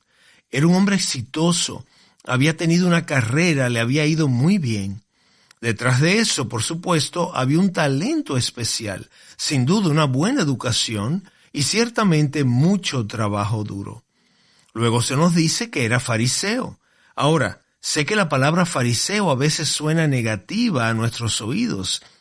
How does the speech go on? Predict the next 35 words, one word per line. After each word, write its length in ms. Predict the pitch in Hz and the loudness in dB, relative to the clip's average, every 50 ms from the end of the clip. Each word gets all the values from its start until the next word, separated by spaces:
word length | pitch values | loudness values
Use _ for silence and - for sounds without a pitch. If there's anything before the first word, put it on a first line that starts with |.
| _ _ _ | _ _ _
Ya 200 | - 127 160 160 | -2 0 0 2
sabes, 480 | - - 185 208 220 175 113 98 - - | 2 0 0 0 0 0 -2 -4 -6 -6
pretencioso, 1040 | - 120 117 104 - 120 117 113 107 - - 139 143 147 156 160 147 - - - 110 | -4 -4 -4 -4 -4 -4 -4 -2 -2 -2 -2 0 0 2 2 2 0 0 -2 -2 -2
arrogante, 840 | 110 101 110 117 110 107 117 127 135 143 139 131 120 - - 101 - - - _ _ _ _ | -2 -2 -2 -2 -2 -2 0 0 0 2 2 0 0 -2 -6 -10 -12 -16 -20 _ _ _ _
y 100 | 117 120 | -2 0
así 280 | 120 - - - 143 | 0 0 0 -2 -2
sucesivamente. 1120 | 135 - 147 127 - 131 113 - - 123 120 120 113 107 117 139 156 151 143 131 - 110 - - - _ _ _ _ _ _ | -2 -2 -2 -2 -2 -2 -2 -4 -4 -4 -2 -2 -2 0 0 0 0 0 -2 -4 -8 -12 -14 -16 -20 _ _ _ _ _ _
Y 140 | - 139 139 | -6 -4 -2
ciertamente 720 | - - 165 180 180 170 175 165 156 180 208 226 202 185 160 | 0 2 2 2 2 2 2 4 4 4 4 2 2 2 2
había 180 | 147 160 165 | 2 4 2
algunos 420 | 156 156 151 214 285 285 254 185 156 | 2 2 0 0 0 0 2 2 4
de 60 | 160 | 4
los 120 | 143 131 | 2 2
fariseos 720 | - - 127 117 123 123 - - 262 339 302 175 - - | 0 -2 -2 0 0 0 -2 -2 -2 -2 -2 -2 -2 -2
que 160 | - 131 113 | -4 -2 -2
eran 220 | 110 107 110 110 107 | -2 0 0 0 0
así. 400 | 104 101 - - - - - - _ _ _ _ _ _ _ _ _ _ _ _ _ _ _ | -2 -2 -2 -4 -6 -8 -14 -18 _ _ _ _ _ _ _ _ _ _ _ _ _ _ _
Pero 180 | - 139 143 165 | 0 2 4 4
recuerden 640 | 165 208 208 208 - 226 247 240 226 202 170 143 113 | 4 2 0 -2 -2 -2 0 0 2 0 0 0 0
que 100 | 131 127 | -2 -4
cuando 280 | - 127 117 117 110 | -2 -2 -2 0 0
el 60 | 110 110 | 0 0
apóstol 580 | 107 - - 156 175 170 175 - 202 185 156 - | -2 -2 -2 -2 -2 -2 -2 -2 -4 -4 -4 -2
Pablo 400 | - 165 175 175 165 143 120 123 | 0 0 2 2 2 0 0 2
hizo 300 | 160 175 170 - 143 127 | 2 0 0 0 -2 0
una 200 | 135 151 156 143 | 0 0 2 2
lista 400 | 127 139 170 170 - - 143 123 | 2 2 0 0 -2 -4 -6 -6
de 140 | 101 101 | -4 -2
sus 340 | - - - 190 208 - - | -2 -2 -2 -2 -4 -4 -4
credenciales 1080 | - - 143 175 202 208 170 135 - - - - 143 165 180 175 135 107 101 104 - | -4 -2 -2 0 0 2 2 0 0 0 -2 -2 0 0 0 0 0 -2 -2 -4 -4
antes 340 | 113 104 104 101 - 123 104 | -4 -6 -6 -6 -6 -6 -6
de 100 | 110 101 | -6 -6
conocer 460 | 104 107 101 101 98 - - 147 165 | -8 -8 -8 -6 -6 -6 -4 -4 -2
a 100 | 185 185 | -4 -4
Cristo, 540 | 180 - 131 113 104 - - - - 151 - | -4 -6 -6 -6 -6 -6 -8 -10 -12 -14 -14